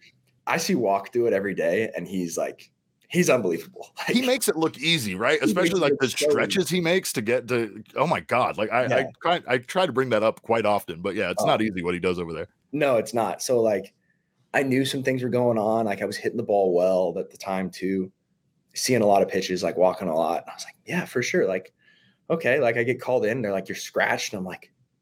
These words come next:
Speaker 1: like, "Is this really happening?" And they're like, "Congrats, you got traded to Arizona." I'm like, "Oh my God, like, what just happened?" Like, my whole world just totally flipped. I'm like, "Wait a second. This is great."
Speaker 2: Yeah.
Speaker 1: Like,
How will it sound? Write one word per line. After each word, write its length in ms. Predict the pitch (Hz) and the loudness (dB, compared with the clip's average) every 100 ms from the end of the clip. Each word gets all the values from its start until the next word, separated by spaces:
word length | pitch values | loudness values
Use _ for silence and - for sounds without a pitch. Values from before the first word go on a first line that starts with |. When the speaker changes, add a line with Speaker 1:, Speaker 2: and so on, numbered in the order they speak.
| _ _ _ _ _ _ _ | _ _ _ _ _ _ _
Speaker 1:
like, 100 | 95 | -4
"Is 80 | |
this 160 | 98 - | -2 0
really 200 | 90 101 | 2 2
happening?" 440 | 85 92 117 120 127 - _ _ _ | 0 -2 -2 -4 -6 -12 _ _ _
And 100 | 117 | 0
they're 60 | 135 | 2
like, 140 | 113 | 2
"Congrats, 360 | 131 110 104 - | 2 2 2 2
you 40 | |
got 100 | 107 | 0
traded 200 | - 120 | 2 2
to 60 | 98 | 4
Arizona." 440 | 107 95 85 90 80 | 2 2 0 0 -2
I'm 100 | 104 | -2
like, 300 | 98 - - _ _ _ _ _ _ _ - - | -2 -4 -12 _ _ _ _ _ _ _ -8 0
"Oh 440 | 120 165 180 214 | 2 4 4 2
my 360 | 202 156 139 113 | 2 2 2 0
God, 420 | 95 110 117 156 | -2 -2 0 2
like, 180 | 135 - | 0 -2
what 360 | 98 131 139 165 | -2 0 0 0
just 180 | 160 131 | -2 -2
happened?" 360 | 117 117 95 | 0 0 -2
Like, 160 | 90 87 | -6 -4
my 100 | 98 | -4
whole 440 | - - 147 147 120 | -6 -2 2 2 2
world 300 | 131 135 127 | 2 2 0
just 140 | 107 | -6
totally 440 | - 151 147 143 135 | -4 0 2 2 0
flipped. 380 | - 117 117 | 0 0 0
I'm 80 | 113 | -6
like, 260 | 104 - _ _ _ _ _ - | -14 -16 _ _ _ _ _ 0
"Wait 160 | 131 | 0
a 40 | 123 | 2
second. 320 | 92 - - _ _ _ _ _ _ - | -2 -6 -10 _ _ _ _ _ _ -2
This 200 | 190 139 | 0 -2
is 140 | - | -4
great." 520 | - 120 131 113 98 _ - - - | 0 2 2 0 -4 _ -20 -16 -8
Speaker 2:
Yeah. 220 | 85 80 | -6 0
Speaker 1:
Like, 160 | 123 | 0